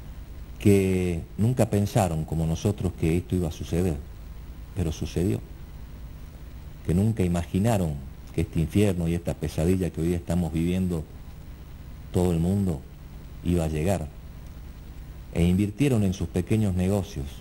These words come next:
emprendedores, peloteros, peluquerías, comercios chicos, y que hoy no tienen posibilidades o no califican, y tienen sus empleados también,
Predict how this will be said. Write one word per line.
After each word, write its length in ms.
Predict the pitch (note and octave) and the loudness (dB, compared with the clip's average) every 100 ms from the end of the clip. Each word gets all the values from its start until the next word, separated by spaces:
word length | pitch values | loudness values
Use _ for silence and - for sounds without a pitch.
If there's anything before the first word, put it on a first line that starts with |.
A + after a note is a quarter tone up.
| - - - - - - - - - - - - - - - - - | -14 -14 -14 -14 -12 -12 -12 -12 -12 -12 -12 -12 -12 -12 -12 -12 -4
emprendedores, 760 | E2 F2 E2+ F2+ G2+ D#2 C#2+ - - - - - - - - - - - | 0 2 2 4 2 0 -4 -10 -14 -14 -14 -14 -12 -12 -12 -14 -14 -4
peloteros, 1000 | A2 F#2 D2+ E2 E2 D#2+ D#2 D#2 D2 - - - - | 0 0 0 2 2 2 0 -2 -4 -8 -14 -14 -6
peluquerías, 1000 | - E2 C#2+ - C#2+ D2+ D2+ D2 C2+ C#2+ - - - - - - - - | 0 0 0 -2 0 0 0 -2 -2 -4 -8 -14 -14 -14 -14 -14 -14 -4
comercios 480 | E2+ E2+ D#2+ D2 - | 0 0 0 -4 -2
chicos, 500 | E2+ D2 - C#2+ C2 - - - - - - - - - - - - - - | 0 0 -2 -6 -6 -10 -12 -14 -14 -14 -14 -14 -14 -14 -14 -14 -14 -14 -8
y 100 | - | -6
que 140 | F2 A2 | 2 4
hoy 60 | |
no 140 | A2+ G2+ | 4 2
tienen 240 | A2+ G2+ | 2 0
posibilidades 600 | E2+ E2+ F2+ F2+ G2+ G#2 | 0 -2 0 2 2 2
o 40 | F2 | 2
no 120 | F2 | 0
califican, 600 | E2 D#2 - D2 - A#1+ - - - - - - - - - | 0 0 0 -4 -4 -8 -10 -14 -14 -14 -14 -14 -14 -14 -2
y 120 | F#2+ | 0
tienen 240 | C#3 C#3 | 4 4
sus 180 | A#2 G2 | 4 2
empleados 480 | F#2 F#2+ C3 F2+ D2+ C#2 | 2 2 4 2 0 -4
también, 280 | C#2 C2+ | -4 -4